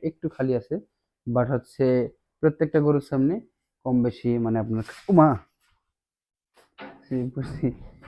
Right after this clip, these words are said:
খাবার আছে, ঠিক আছে? এই দেখেন, নাভিতে চলে আইছে, পেট ভইরা চলে আইছে। চিনতেছে না কোনটা, কি রে, কার কাছে আইছি? এই যেমন গরুরে, এই যে গেল এবার। এই, এই, এই রে,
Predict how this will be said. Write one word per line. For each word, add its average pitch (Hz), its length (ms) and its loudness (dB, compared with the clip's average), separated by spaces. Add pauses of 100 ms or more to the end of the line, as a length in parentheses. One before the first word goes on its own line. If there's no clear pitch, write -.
(160)
খাবার 120 340 0
আছে, 131 240 -2
ঠিক 117 140 -2
আছে? 143 180 -4
এই 117 100 2
দেখেন, 110 220 0
নাভিতে 117 460 0
চলে 123 220 -2
আইছে, 113 240 -4
পেট 117 360 -2
ভইরা 123 260 0
চলে 139 220 -4
আইছে। 104 220 -8 (1300)
চিনতেছে 135 320 0
না 110 100 -2
কোনটা, 107 260 -2
কি 113 120 -10
রে, 131 100 0
কার 131 180 -2
কাছে 131 200 -6
আইছি? 101 240 -8 (880)
এই 120 100 -4
যেমন 110 260 -2
গরুরে, 110 280 -2 (880)
এই 123 200 -2
যে 117 100 2
গেল 110 180 0
এবার। 107 460 -6 (1200)
এই, 233 80 6 (200)
এই, 226 80 2 (220)
এই 226 140 8
রে, 196 60 10